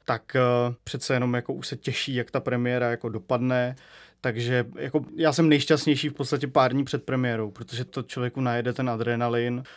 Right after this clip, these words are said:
a už skoro nespí a už se jako těší a je najednou v takový, jako, že je v, tak moc jako v přítomnosti,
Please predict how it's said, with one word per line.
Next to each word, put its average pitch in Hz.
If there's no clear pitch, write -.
a 139
už 123
skoro 127
nespí 117
a 110
už 127
se -
jako 120
těší 127
a -
je 120
najednou 123
v -
takový, 123
jako, 120
že 120
je 127
v, -
tak -
moc 135
jako -
v 139
přítomnosti, 127